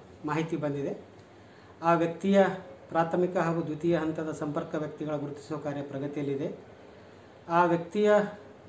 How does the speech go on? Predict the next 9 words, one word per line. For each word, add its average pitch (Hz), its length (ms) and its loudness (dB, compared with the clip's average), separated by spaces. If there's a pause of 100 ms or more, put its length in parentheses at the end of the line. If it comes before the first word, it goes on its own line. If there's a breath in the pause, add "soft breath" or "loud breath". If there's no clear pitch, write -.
(120)
ಪ್ರಾಥಮಿಕ 185 460 0
ಹಂತದ 170 360 0
ಸಂಪರ್ಕ 170 420 -4
ವ್ಯಕ್ತಿಗಳನ್ನು 160 1040 -4
ಈಗಾಗಲೇ 151 540 -2 (120)
ಗುರುತಿಸಲಾಗಿದೆ. 156 720 0 (720 loud breath)
ಅದರಲ್ಲಿ 165 300 0
ಇಪ್ಪತ್ತೊಂದು 180 480 0
ಜನ 170 180 2